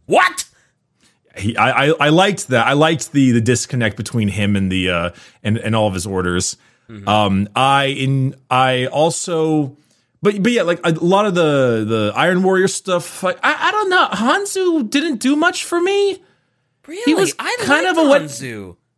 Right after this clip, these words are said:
Speaker 2: I kinda li-, thought he was a bit of a wet blanket. I liked the Warsmith the most. I thought he was a baller.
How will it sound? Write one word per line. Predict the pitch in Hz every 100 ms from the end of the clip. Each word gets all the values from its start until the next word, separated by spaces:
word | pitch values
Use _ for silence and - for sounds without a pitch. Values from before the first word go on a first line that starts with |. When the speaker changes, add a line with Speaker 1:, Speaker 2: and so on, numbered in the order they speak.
| _
Speaker 2:
I | - 311
kinda | - 330 370 320
li-, | 269
thought | 294
he |
was | 302
a | 220
bit | 190
of | 311
a | 262
wet | 151 208 233
blanket. | - 131 147 202 277 320 -
I | 214
liked | 220 247 370 -
the | 359
Warsmith | 180 120 113 160 277 - 190 139 117 -
the | 131
most. | 120 170 233 -
I | 190
thought | 294 269
he |
was | 214 143
a |
baller. | 120 117 117 226 202 92 95 113